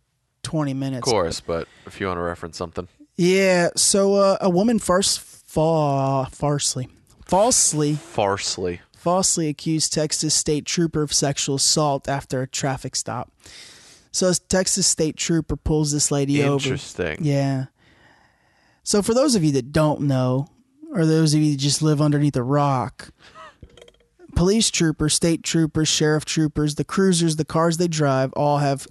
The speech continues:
Speaker 1: dash cameras. They're constantly
Speaker 2: They're
Speaker 1: filming.
Speaker 2: recording.
Speaker 1: Constant recording.
Speaker 2: There is evidence.
Speaker 1: They can see everything. A lot of the, a lot of the police now are having, uh,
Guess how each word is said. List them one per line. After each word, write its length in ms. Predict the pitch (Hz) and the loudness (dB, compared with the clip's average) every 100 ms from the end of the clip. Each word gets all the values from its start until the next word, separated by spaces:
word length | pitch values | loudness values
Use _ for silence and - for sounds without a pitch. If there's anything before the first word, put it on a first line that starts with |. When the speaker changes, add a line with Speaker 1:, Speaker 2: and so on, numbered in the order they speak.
| 156 139 | -6 0
Speaker 1:
dash 580 | 143 147 147 143 - - - | 2 2 2 0 -4 -6 -6
cameras. 760 | 160 156 151 151 147 151 151 - - - - | -2 0 2 2 2 0 -2 -6 -16 -14 -6
They're 100 | 160 | -6
constantly 800 | - - 151 151 156 - 143 147 | -4 -2 0 0 0 0 -2 -2
Speaker 2:
They're 280 | - 107 107 | -2 0 2
Speaker 1:
filming. 120 | 131 | 2
Speaker 2:
recording. 600 | 151 127 143 165 123 85 - _ _ - | 0 -2 0 0 0 -4 -12 _ _ -6
Speaker 1:
Constant 1000 | - 151 151 147 147 151 - - 151 - | -4 0 0 2 2 2 0 0 -2 -2
recording. 1000 | 151 - - 147 147 143 131 123 117 123 _ - | -4 -4 -2 0 2 0 0 -2 -6 -12 _ -10
Speaker 2:
There 160 | 98 | -8
is 100 | 104 | -4
evidence. 800 | 117 120 123 107 80 - - - - _ _ _ _ _ - | -2 -2 0 -2 -4 -10 -14 -16 -18 _ _ _ _ _ -2
Speaker 1:
They 220 | 147 147 | 0 0
can 240 | - 156 | 0 0
see 400 | 147 - - 160 | 2 2 2 2
everything. 320 | 160 160 147 143 | 4 2 0 2
A 60 | |
lot 200 | 151 156 | 2 2
of 80 | 156 | 2
the, 120 | 151 - | 0 -4
a 100 | - | -4
lot 280 | 156 143 147 | 0 0 0
of 80 | 147 | 0
the 80 | 147 | -2
police 580 | - 143 151 156 - 165 | -2 0 2 2 2 0
now 420 | 151 139 120 127 _ _ _ _ _ 151 | 0 0 -2 -6 _ _ _ _ _ -2
are 80 | 147 | 0
having, 400 | 151 147 143 139 | 2 2 0 0
uh, 300 | 135 135 | 0 -2